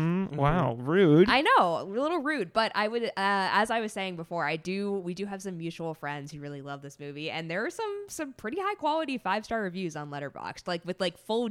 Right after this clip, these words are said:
Speaker 3: dissertations about why this movie is so good. So, you know, give it a look. The, there are people very much in the know, and I honestly feel like it's a very <laughs> textually rich movie, and you could write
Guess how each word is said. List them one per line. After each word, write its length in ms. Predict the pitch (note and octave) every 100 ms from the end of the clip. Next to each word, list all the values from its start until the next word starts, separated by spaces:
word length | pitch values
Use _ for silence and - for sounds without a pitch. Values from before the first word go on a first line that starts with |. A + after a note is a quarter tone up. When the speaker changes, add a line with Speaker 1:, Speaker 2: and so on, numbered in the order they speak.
| G3
Speaker 3:
dissertations 880 | - F3+ F#3+ F3 - F3+ C#3+ D3+ D3
about 240 | D3 D3+ B2
why 280 | C3 C3 C#3
this 200 | C#3 -
movie 300 | C#3+ B2+ A#2+
is 80 | C3
so 220 | C3+ A2+
good. 340 | A2+ A#2+ - - - - -
So, 380 | - F#3 C#3 D3 _ -
you 120 | B3+
know, 200 | G3+ D#3+ -
give 160 | D#4+
it 60 | F4
a 40 |
look. 280 | C#4 G3+ -
The, 200 | B3 B3 G3
there 140 | C#4
are 60 | F4
people 480 | - D#4+ D#4 D4+ A#3
very 320 | F#3 A3+ A3
much 260 | G3 F#3+ F#3
in 100 | E3
the 80 |
know, 260 | D3+ C#3 A#2+
and 80 | D#3+
I 60 | F3+
honestly 400 | D4+ A#4 B3 G#3+
feel 180 | G#3 G3
like 240 | E3+ - - - _
it's 140 | - G#3
a 40 |
very 260 | F#3 E4 F4
<laughs> 0 |
textually 600 | - G#3+ - C#4+ C#4 G3+
rich 280 | C3+ G#3 E3+
movie, 300 | D#3+ E3 A3
and 100 | E3+
you 60 |
could 220 | G#3 F#3
write 280 | D3 E3 F#3